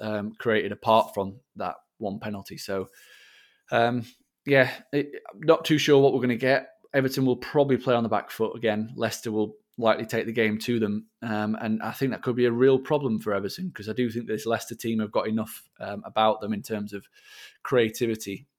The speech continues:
in and around Jamie Vardy to be able to cause them a few problems. You know, Maddison's there. I think Perez played at the weekend. They've got Harvey Barnes on the bench as well.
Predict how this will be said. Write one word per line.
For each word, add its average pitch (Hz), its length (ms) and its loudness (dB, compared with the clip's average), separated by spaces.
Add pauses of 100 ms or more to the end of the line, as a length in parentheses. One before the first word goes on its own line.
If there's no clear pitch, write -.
in 113 120 0
and 107 100 0
around 107 360 0
Jamie 98 260 -4
Vardy 107 400 -2
to 101 80 -14
be 104 100 -4
able 101 120 -2
to - 80 -16
cause 107 240 -2
them 107 100 -4
a 107 40 -6
few 107 200 -8
problems. 127 500 -6
You 107 60 -8
know, 104 280 -8
Maddison's 110 520 0
there. 110 300 4 (1080)
I 131 60 -20
think - 160 -12
Perez 107 300 -2
played 107 240 -2
at 98 40 -8
the 98 60 -8
weekend. 107 460 -2
They've 107 80 -6
got 107 100 -4
Harvey 104 300 0
Barnes 107 340 0
on 107 80 -6
the 104 60 -6
bench 107 320 -2
as 104 100 -12
well. 110 320 0